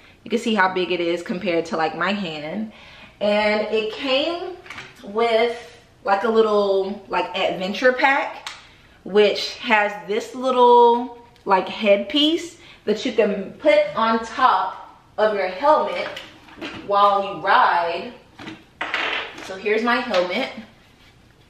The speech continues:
So I just put this on top of my helmet, and it's, like, very, like, stretchy,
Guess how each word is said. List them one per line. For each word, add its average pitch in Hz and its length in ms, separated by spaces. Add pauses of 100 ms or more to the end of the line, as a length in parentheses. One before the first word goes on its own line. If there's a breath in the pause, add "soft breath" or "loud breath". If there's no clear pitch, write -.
(960 loud breath)
So 226 160
I 220 140
just 226 240
put 320 220
this 269 220
on 208 240
top 220 260
of 233 80
my 202 180
helmet, 196 400
and 202 140
it's, - 180
like, 196 380
very, 240 440 (680 loud breath)
like, 190 200
stretchy, 196 880